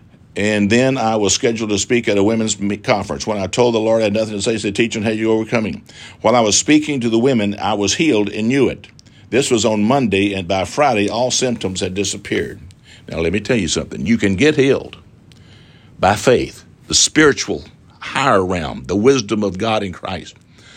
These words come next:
But if you don't stay in faith, you can lose it. That's why you gotta feed your faith and starve your doubts. I went back to the doctor for a checkup, and he told me I was pregnant, and that when you are pregnant, rheumatoid arthritis goes into remission.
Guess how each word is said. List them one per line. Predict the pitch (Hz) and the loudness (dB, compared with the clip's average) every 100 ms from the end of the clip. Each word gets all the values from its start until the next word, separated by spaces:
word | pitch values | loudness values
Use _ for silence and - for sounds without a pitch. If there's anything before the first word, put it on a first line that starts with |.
| - - - | -20 -20 -4
But | 95 | 0
if | 98 | 2
you | 107 | 2
don't | 113 104 | 2 2
stay | - - 143 135 | -2 2 4 4
in | 104 | 2
faith, | - 98 90 | 0 -2 -2
you | 95 | -6
can | 95 87 | -4 -6
lose | 80 67 - | -6 -10 -12
it. | - - - - | -16 -20 -20 -14
That's | - 90 - | -8 -6 -4
why | 87 | -2
you | 82 | 0
gotta | 82 76 | -2 -2
feed | - 98 80 | 0 0 0
your | 80 | -6
faith | - 92 82 | -2 -2 -2
and | - | -6
starve | - 92 82 | -2 0 0
your | 80 | -2
doubts. | 69 60 - - - - - - - - - | -4 -6 -8 -10 -12 -18 -20 -16 -12 -6 0
I | 95 | 2
went | 139 113 | 4 4
back | 135 - | 2 2
to | |
the | 113 | 0
doctor | 104 120 117 | 2 2 0
for | 117 | 0
a | 107 | 0
checkup, | - 139 - 104 | 2 2 2 0
and | 101 92 | 0 -4
he | 104 | -2
told | 101 131 110 | 0 0 0
me | 104 | -2
I | |
was | 101 98 | -2 -4
pregnant, | - 147 113 - - - - - - | 0 0 0 -6 -18 -20 -20 -20 -8
and | 90 | 2
that | 113 107 135 | 4 4 4
when | 120 | 4
you | 123 123 | 6 6
are | 98 | 4
pregnant, | - 151 123 107 98 | 4 4 4 0 0
rheumatoid | 117 127 117 117 110 | 0 0 0 0 2
arthritis | 110 107 117 101 - - - | 0 0 -2 -2 -6 -12 -6
goes | 101 113 117 | 0 2 0
into | 110 110 113 | -2 -2 0
remission. | 98 107 135 - 78 | 0 2 0 -2 -8